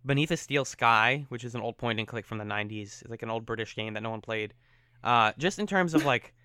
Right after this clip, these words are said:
Speaker 1: it's a cyberpunk world, but people live in it, so it's not just, like, you know, how in the first, oh, the opening shot of Blade Runner, you get, like, a bunch of smokestacks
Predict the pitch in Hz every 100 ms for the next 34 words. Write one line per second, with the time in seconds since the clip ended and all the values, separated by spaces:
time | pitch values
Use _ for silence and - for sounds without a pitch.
0 | _ _ _ 147 151 156 175 175 175 175
1 | 139 131 139 135 - 143 135 117 117 135
2 | 185 220 - - 127 - 143 143 135 139
3 | - 127 117 - _ _ _ _ _ -
4 | 131 117 127 131 123 - 143 127 - 127
5 | 127 127 139 127 - 123 120 113 117 117
6 | 110 110 107 110 107 113 117 113 - 135
7 | 120 - 117 107 - -